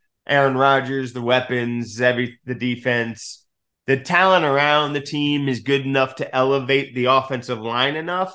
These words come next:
so that, like, they don't need to be as good as they have had to be in the past.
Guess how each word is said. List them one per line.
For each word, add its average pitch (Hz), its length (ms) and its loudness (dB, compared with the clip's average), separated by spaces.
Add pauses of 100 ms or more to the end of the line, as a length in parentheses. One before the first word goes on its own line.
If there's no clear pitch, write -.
so 160 480 -2
that, 156 400 4
like, 143 360 -2 (280)
they 147 100 2
don't 147 300 0
need 143 380 -4
to 147 100 -4
be 143 380 -6
as 147 500 2
good 165 460 0
as 156 300 -2
they 160 480 0
have 147 440 -2
had 151 340 4
to 165 80 -6
be 156 280 0
in 156 140 -6
the 151 60 -8
past. 160 720 -4